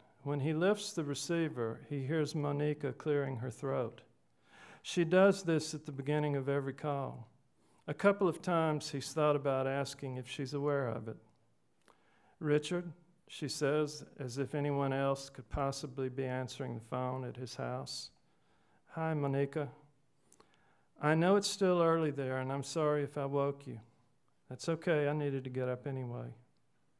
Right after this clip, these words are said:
"I'm by myself right now, and I just wanted to mention a couple of last-minute things." He's standing in the breakfast alcove where he seldom eats breakfast anymore.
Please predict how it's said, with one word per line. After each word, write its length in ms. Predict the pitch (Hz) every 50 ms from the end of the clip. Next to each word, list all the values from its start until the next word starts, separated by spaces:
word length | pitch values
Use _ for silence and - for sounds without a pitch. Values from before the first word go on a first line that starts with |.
| _ _ _ _ _ _ - - - - - - - - -
"I'm 220 | - 175 190 208 214
by 220 | 208 220 208 214
myself 640 | 208 202 185 175 165 - - 196 185 185 180 - -
right 240 | 156 143 139 139 139
now, 480 | 139 139 139 139 135 135 135 131 131 -
and 140 | 139 135 139
I 100 | 139 135
just 260 | 135 160 147 - -
wanted 340 | 165 160 160 156 151 143 -
to 80 | - 147
mention 420 | 139 147 151 143 - - 139 127
a 40 | 127
couple 420 | - - 160 151 151 151 139 127
of 120 | 131 127 127
last-minute 680 | 135 135 135 135 131 - - 151 139 135 131 127 - - - -
things." 600 | 147 139 135 131 120 107 113 - - - - - _ _ _ _ _ _ _ _ _ _ _ _ _ _ _ _ _ _ _ _ - - - - - - - - _
He's 200 | - 214 208 208
standing 500 | - - 226 226 226 226 208 208 190 185
in 100 | 170 165
the 60 | 160
breakfast 640 | 147 147 175 170 180 175 - - 160 135 - - 175
alcove 760 | 156 151 156 156 151 - - 147 135 131 127 123 123 - -
where 120 | 151 139
he 80 | 127 143
seldom 560 | 123 - - 170 156 156 160 135 143 139 135
eats 220 | 139 139 131 - -
breakfast 600 | 139 143 139 139 139 139 - 135 - - - 143
anymore. 580 | 135 127 127 131 131 131 127 127 120 113 110